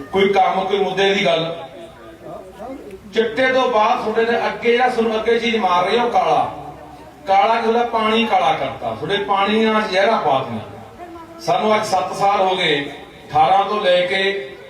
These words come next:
ਸਤਾਰਾਂ ਤੋਂ ਲੈ ਕੇ ਅਸੀਂ ਲਗਾਤਾਰ ਬੁੱਢੇ ਦਰਿਆ ਦਾ ਮਸਲਾ ਉਠਾ ਰਹੇ ਹਾਂ। ਬੁੱਢਾ ਦਰਿਆ ਜਿਹੜਾ ਲੁਧਿਆਣੇ ਦੇ ਵਿੱਚ ਵਗਦਾ ਹੈ ਤੇ ਅੱਗੇ ਵਲੀਪੁਰ ਪਿੰਡ ਆ, ਉੱਥੇ ਸਤਲੁਜ ਜਾ ਕੇ ਪੈ ਜਾਂਦਾ ਹੈ।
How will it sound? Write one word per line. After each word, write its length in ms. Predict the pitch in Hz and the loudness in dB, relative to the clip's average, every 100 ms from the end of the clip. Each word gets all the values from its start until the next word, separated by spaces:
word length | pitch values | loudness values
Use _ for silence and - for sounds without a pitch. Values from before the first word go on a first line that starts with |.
| - - 185 | -20 -20 -8
ਸਤਾਰਾਂ 420 | - 170 190 208 | 0 2 2 2
ਤੋਂ 120 | 208 | 0
ਲੈ 200 | 180 165 | 0 0
ਕੇ 140 | 160 180 | -2 -4
ਅਸੀਂ 180 | 202 | -2
ਲਗਾਤਾਰ 720 | 170 151 170 175 170 160 170 - - - - - - - - - | 0 0 0 0 2 2 2 0 -8 -14 -16 -18 -18 -16 -14 -10
ਬੁੱਢੇ 380 | - - 226 | -6 0 2
ਦਰਿਆ 320 | 214 180 165 165 | 2 2 2 2
ਦਾ 160 | 170 | 2
ਮਸਲਾ 280 | 156 135 - | 0 -2 -2
ਉਠਾ 280 | - 123 113 | -2 -2 -2
ਰਹੇ 160 | 120 | -4
ਹਾਂ। 60 | 113 - - - - - - - - | -8 -12 -18 -18 -20 -20 -20 -20 -8
ਬੁੱਢਾ 300 | 170 185 196 | -4 0 2
ਦਰਿਆ 220 | 175 156 | 2 2
ਜਿਹੜਾ 200 | 160 - | 2 0
ਲੁਧਿਆਣੇ 360 | 170 175 156 151 | 0 0 0 0
ਦੇ 100 | 156 | 0
ਵਿੱਚ 180 | 160 - | 0 0
ਵਗਦਾ 300 | 147 143 165 | -2 0 2
ਹੈ 240 | 156 147 - - - - - - | 2 2 -2 -10 -14 -16 -16 -6
ਤੇ 140 | 175 | 0
ਅੱਗੇ 220 | 180 185 185 | 0 0 0
ਵਲੀਪੁਰ 460 | 170 208 208 196 185 | 0 -2 0 0 2
ਪਿੰਡ 220 | 170 170 | 0 2
ਆ, 120 | 185 190 | 2 2
ਉੱਥੇ 220 | 185 185 | -2 -4
ਸਤਲੁਜ 400 | - 165 156 156 156 | -2 -2 2 0 2
ਜਾ 100 | 147 | 0
ਕੇ 140 | 139 147 | 0 0
ਪੈ 200 | 147 127 | 0 2
ਜਾਂਦਾ 280 | 139 147 | 0 2
ਹੈ। 260 | 127 117 | 2 0